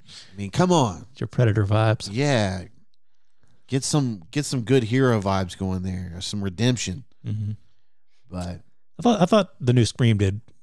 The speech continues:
Speaker 2: kinda good with that.
Speaker 1: Yeah.
Speaker 2: It, it was, it was definitely a fun one that had some really killer moments.
Speaker 1: Which, by the way, uh, Horror Hound Cincinnati,
Speaker 2: Mm-hmm.
Speaker 1: uh,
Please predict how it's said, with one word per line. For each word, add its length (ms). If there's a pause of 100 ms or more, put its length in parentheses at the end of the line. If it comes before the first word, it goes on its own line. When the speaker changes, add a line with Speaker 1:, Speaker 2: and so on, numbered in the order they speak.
(320)
Speaker 2:
kinda 200
good 120
with 160
that. 220
Speaker 1:
Yeah. 320
Speaker 2:
It, 100
it 80
was, 220
it 140
was 120
definitely 340
a 60
fun 300
one 220
that 140
had 200
some 180
really 340 (760)
killer 180
moments. 520
Speaker 1:
Which, 220
by 180
the 100
way, 520 (760)
uh, 420
Horror 300
Hound 500
Cincinnati, 1000
Speaker 2:
Mm-hmm. 200 (380)
Speaker 1:
uh, 380